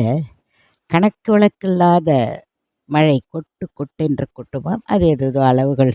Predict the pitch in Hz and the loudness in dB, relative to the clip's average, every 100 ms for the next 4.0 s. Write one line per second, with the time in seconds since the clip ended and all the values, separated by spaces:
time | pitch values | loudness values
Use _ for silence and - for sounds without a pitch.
0 | - 123 123 123 123 135 202 226 185 127 | -2 -2 0 0 0 0 -2 -4 -2 -2
1 | 113 113 - 113 - 127 135 135 139 - | -2 -6 -8 -4 0 4 4 2 -2 -10
2 | 123 120 117 101 - _ _ - 170 165 | -8 -4 -2 -4 -6 _ _ 0 4 4
3 | 151 135 127 - 117 120 - 120 117 123 | 2 0 -4 -8 -8 -8 -8 -4 -2 -2